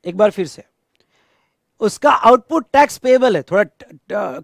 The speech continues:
क्रिटिकल कॉन्सेप्ट है, पर मैं चाहूंगा आपका ध्यान चाहिए। अगर आपको समझ में आ गया ना, तो बेटा आगे के बहुत सारे कॉन्सेप्ट समझ में आएगा। ओके, आ-, आपको आ जाएंगे,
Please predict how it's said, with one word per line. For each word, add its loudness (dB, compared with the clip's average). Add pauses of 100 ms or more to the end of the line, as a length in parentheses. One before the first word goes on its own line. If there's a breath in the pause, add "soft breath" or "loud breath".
क्रिटिकल 0
कॉन्सेप्ट -2
है, 0
पर -2
मैं -4
चाहूंगा 0
आपका 0
ध्यान 0
चाहिए। -8
अगर 2
आपको 2
समझ -6
में 2
आ 4
गया -6
ना, -2
तो -2 (380 soft breath)
बेटा 0
आगे 0
के -8
बहुत 4
सारे 0
कॉन्सेप्ट -4
समझ -10
में -4
आएगा। -6 (540 soft breath)
ओके, 0
आ-, -6
आपको 0
आ 6
जाएंगे, 2